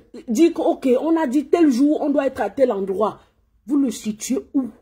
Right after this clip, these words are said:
quand vous êtes en train de vous tirer dessus ? Vous le situez où ? Parce que quand j'écoute parfois, je me dis, je me mets à la place du Camerounais lambda. Je me mets à la place du Camerounais lambda et je me positionne comme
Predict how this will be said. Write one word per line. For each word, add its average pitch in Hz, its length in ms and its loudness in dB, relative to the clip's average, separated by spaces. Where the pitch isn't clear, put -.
quand 233 120 -16
vous 226 120 -6
êtes 208 100 -8
en 175 80 -8
train 208 180 -6
de 185 100 -4
vous 180 140 -14
tirer 170 380 -6
dessus ? - 480 -12
Vous 269 60 -6
le 233 100 -4
situez - 420 -6
où ? 294 180 -8
Parce 392 160 0
que 539 80 0
quand 554 220 2
j'écoute 269 540 0
parfois, 247 420 -4
je 247 120 -2
me 240 100 -2
dis, 330 340 0
je 247 140 2
me 285 140 6
mets 381 260 2
à - 20 0
la 247 100 -6
place 285 360 -8
du 233 160 -10
Camerounais 214 540 -2
lambda. 175 420 -8
Je 226 140 2
me 262 100 6
mets 320 160 4
à - 20 -4
la 294 100 -2
place 320 200 0
du 233 100 -8
Camerounais 226 500 -2
lambda 247 420 -2
et 254 80 -2
je 214 120 0
me 214 140 2
positionne 254 640 0
comme 381 300 2